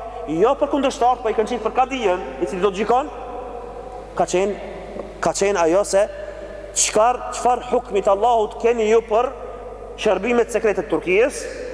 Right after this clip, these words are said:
shërbimet sekrete të Jordanit, shërbimet sekrete të Saudijes. Çfarë hukmi kanë? A janë musliman, a janë shkije?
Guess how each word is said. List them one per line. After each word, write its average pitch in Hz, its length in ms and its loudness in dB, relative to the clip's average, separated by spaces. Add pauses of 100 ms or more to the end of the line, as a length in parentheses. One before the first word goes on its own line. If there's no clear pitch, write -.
shërbimet 233 460 2
sekrete 202 280 0
të 185 80 0
Jordanit, 185 440 2 (260)
shërbimet 240 480 2
sekrete 226 420 2
të 269 260 4 (920)
Saudijes. 131 640 0 (1300)
Çfarë 208 200 2
hukmi 175 260 0
kanë? 123 180 -2 (320)
A 175 100 4
janë 247 220 4
musliman, 247 440 2
a 262 120 4
janë 226 160 0
shkije? 165 280 0